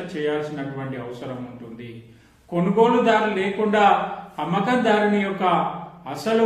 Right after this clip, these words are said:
ఉద్దేశం నెరవేరదు, అమ్మకం యొక్క పూర్తి అది నెరవేరదు. కాబట్టి ఇక్కడ అమ్మకందారులందరూ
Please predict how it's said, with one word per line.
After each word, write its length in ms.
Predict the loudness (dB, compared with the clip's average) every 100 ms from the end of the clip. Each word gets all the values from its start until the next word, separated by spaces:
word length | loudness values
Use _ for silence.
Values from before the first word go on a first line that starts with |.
| 4
ఉద్దేశం 400 | 2 0 0 -2 -2
నెరవేరదు, 680 | -2 -2 0 -2 2 2 0 -6 -12 -14 -6
అమ్మకం 380 | -2 0 0 0 2
యొక్క 160 | 0 2 2 2 0 -8 -14 -12 0
పూర్తి 420 | 0 0 0 0 0 -4 -12 -18 -10
అది 200 | -2 0 2
నెరవేరదు. 540 | 0 2 2 4 2 2
కాబట్టి 420 | 2 2 0 2 2 0 -8 -14 -14 -4 0
ఇక్కడ 200 | 2 2 2 0 -6
అమ్మకందారులందరూ 920 | -6 -4 0 2 2 2 0 0 -2